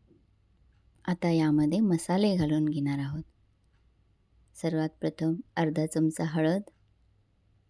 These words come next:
दोन चमचे मालवणी मसाला, दोन चमचे चिकन मसाला,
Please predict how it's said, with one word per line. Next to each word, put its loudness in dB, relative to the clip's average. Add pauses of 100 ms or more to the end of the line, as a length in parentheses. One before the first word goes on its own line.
दोन 2
चमचे 0
मालवणी 4
मसाला, -2 (1600)
दोन 6
चमचे 0
चिकन -2
मसाला, -2